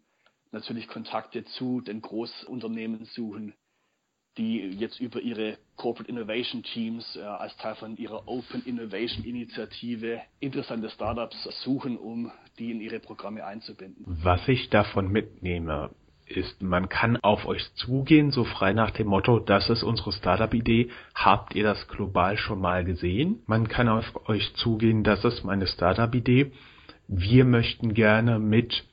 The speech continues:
Speaker 2: Automobilzulieferern, Automobilherstellern, anderen Startups in diesem Bereich reden." Und man kann auf euch zugehen, "Das ist meine Startup-Idee. Und ich denke, als strategischer Investor würde hier ein Zulieferer, würde ein Automobilhersteller,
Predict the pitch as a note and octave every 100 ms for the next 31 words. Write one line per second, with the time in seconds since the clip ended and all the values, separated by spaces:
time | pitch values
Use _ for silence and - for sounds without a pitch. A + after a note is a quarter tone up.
0 | _ _ - E2+ F#2 F#2+ F#2+ G#2 F#2+ -
1 | G2+ G2 F#2+ G#2+ F#2+ G2 F2+ F#2 F#2 G2
2 | F#2+ F#2+ F2 F#2 G2 - - G2+ F#2+ G2
3 | - G2+ F2 F#2 E2 - E2+ F2+ A#2+ -
4 | - A#2 B2+ B2+ A2+ A#2 A#2 - B2 B2
5 | C3 - - G#2 G2 G#2 G#2 G#2 F#2+ -
6 | G#2 - - - A2+ G#2 A2 A2+ B2 -
7 | - - - G2+ - - A2+ A2 G#2 G2
8 | - G2 G#2 G2+ G2 G2+ F#2+ F#2+ - -
9 | _ _ _ A2+ G2+ - - G2+ A#2+ B2
10 | - - G2 F#2 G#2+ A2 G#2 F#2+ F#2+ G2+
11 | - G2+ G2+ F#2+ G2 F#2+ F2 - A#2+ A2+
12 | G#2+ G2 G2+ G2 F#2+ F#2 E2+ E2+ F#2+ F#2+
13 | F2 G#2 G2 F#2+ F2+ - F#2+ F2+ F#2